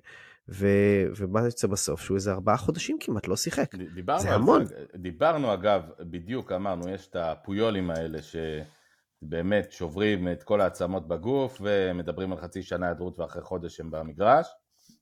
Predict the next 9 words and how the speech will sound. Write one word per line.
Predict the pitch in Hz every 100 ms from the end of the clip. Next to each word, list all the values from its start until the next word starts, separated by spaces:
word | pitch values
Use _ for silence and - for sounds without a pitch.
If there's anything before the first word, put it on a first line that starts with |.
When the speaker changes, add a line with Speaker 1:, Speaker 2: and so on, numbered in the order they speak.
| _
Speaker 2:
וזה | 80 85
גם | 85 82
אראוחו | 78 85 90 -
אותו | 80 87
סיפור, | - 85 135 147
ויש | 120 117 117
את | 131
הדמבליים | 117 101 101 95 98 131 165 151
האלה, | 110 101 101 107